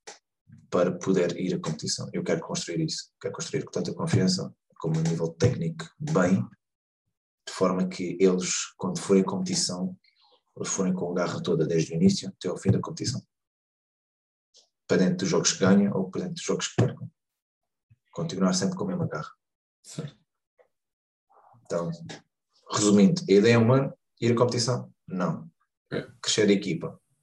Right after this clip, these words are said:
Speaker 2: E
Speaker 1: Essa
Speaker 2: fazer,
Speaker 1: é a base.
Speaker 2: e fazer amigáveis.
Speaker 1: Exatamente.
Speaker 2: Pelo menos
Speaker 1: Se
Speaker 2: um ou
Speaker 1: possível.
Speaker 2: dois, claro.
Speaker 1: Sim, quando as equipas estiverem disponíveis, se estiverem disponíveis.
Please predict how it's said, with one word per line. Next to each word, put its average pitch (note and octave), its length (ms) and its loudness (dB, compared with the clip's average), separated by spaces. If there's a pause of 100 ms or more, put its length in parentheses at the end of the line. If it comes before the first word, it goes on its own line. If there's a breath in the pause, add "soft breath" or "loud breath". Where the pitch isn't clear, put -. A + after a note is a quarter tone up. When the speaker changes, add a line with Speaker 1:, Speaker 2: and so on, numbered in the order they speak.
(400)
Speaker 2:
E - 40 -4
Speaker 1:
Essa F2+ 120 2
Speaker 2:
fazer, B2+ 200 4
Speaker 1:
é - 40 8
a - 40 2
base. - 380 -8
Speaker 2:
e A#2 80 0
fazer B2 260 4
amigáveis. A2+ 640 2 (960)
Speaker 1:
Exatamente. - 600 -6
Speaker 2:
Pelo A2+ 120 0
menos A2+ 160 6
Speaker 1:
Se A#2 60 2
Speaker 2:
um A2+ 40 4
ou A2 40 4
Speaker 1:
possível. F#2+ 220 2
Speaker 2:
dois, - 440 -6
claro. - 260 -8 (1200)
Speaker 1:
Sim, E2+ 100 -8
quando F2+ 160 -2
as F2+ 100 -2
equipas - 240 -6
estiverem - 240 -2
disponíveis, G2 560 2
se - 60 -4
estiverem D#2+ 320 -4
disponíveis. F2 440 -10